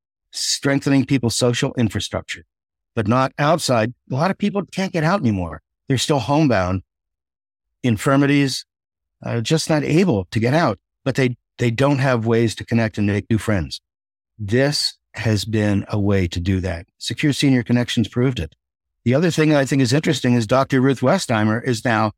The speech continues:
ambassador of loneliness for New York State and what she plans to do to help reduce loneliness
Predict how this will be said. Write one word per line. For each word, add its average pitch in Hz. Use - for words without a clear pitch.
ambassador 120
of 120
loneliness 120
for 107
New 117
York 107
State -
and 104
what 110
she -
plans 101
to 107
do 87
to 113
help 120
reduce 113
loneliness 110